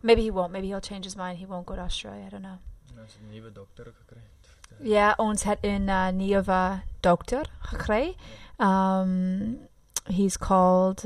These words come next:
Speaker 1: um, Doctor De Bruin.
Speaker 2: De Bruin.
Speaker 1: De Bruin, jammer. And, um,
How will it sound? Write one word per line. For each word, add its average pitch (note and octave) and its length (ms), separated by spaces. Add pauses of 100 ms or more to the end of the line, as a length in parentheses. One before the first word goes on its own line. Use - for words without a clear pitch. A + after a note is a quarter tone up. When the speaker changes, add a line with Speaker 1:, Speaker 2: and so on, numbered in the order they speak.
Speaker 1:
um, F#3 680
Doctor F#3+ 340
De G#3 100
Bruin. G3+ 420 (360)
Speaker 2:
De A2+ 80
Bruin. G#3+ 380
Speaker 1:
De G#3 160
Bruin, G#3 540 (200)
jammer. G#3+ 320 (400)
And, F#3+ 460
um, G3+ 680